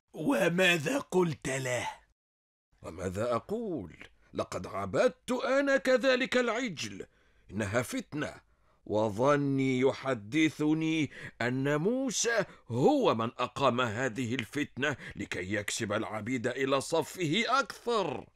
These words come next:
Speaker 1: كيف بعد أن رأينا ما حدث بأعيننا، ورأينا كيف نبذ السامري بعد دعوة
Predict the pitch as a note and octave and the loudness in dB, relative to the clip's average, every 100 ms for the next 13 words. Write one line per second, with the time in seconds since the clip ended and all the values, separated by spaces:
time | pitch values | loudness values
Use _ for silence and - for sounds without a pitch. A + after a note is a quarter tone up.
0 | - D4 D4+ C#4+ C4 A3+ F3 G3 F3+ F#3+ | -2 2 4 4 0 -4 -6 -4 0 2
1 | E3 D3 - F3+ E3 E3 E3+ F3 D#3+ D3+ | 2 0 0 -2 0 0 2 0 -2 -2
2 | D3+ D3+ C#3 G#2 G2 B2+ A#2 - A#2 A#2+ | -2 0 -2 -2 -2 -2 -4 -6 -6 -4
3 | - B2+ B2 B2+ C#4+ D4+ C4+ A#3 G3 D3+ | -2 -2 -2 -2 0 2 2 4 4 2
4 | - - - - C#3 C3 D#3+ D#3+ D3 C3+ | -2 -16 -14 -4 0 2 2 2 0 0
5 | A#2 - _ - E3+ D3+ - D3+ D#3 C4 | -2 -8 _ -2 0 0 0 0 4 6
6 | C#4 G#3 C#3+ B2+ - C3+ C3 C3+ C3 D#3 | 6 4 2 0 -2 -2 -2 -2 -2 0
7 | G3 G3+ A#3 F3+ A#2 G2 A#2+ E3 D3+ D#3+ | 0 -2 -2 0 -2 -2 0 4 6 4